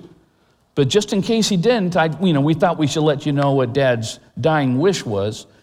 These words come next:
Verse seventeen, so Joseph, "Please forgive the transgressions of your brothers and their sins before they did evil to you,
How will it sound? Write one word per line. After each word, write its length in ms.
Verse 180
seventeen, 500
so 180
Joseph, 640
"Please 400
forgive 320
the 100
transgressions 840
of 140
your 100
brothers 400
and 140
their 100
sins 480
before 380
they 120
did 180
evil 300
to 140
you, 280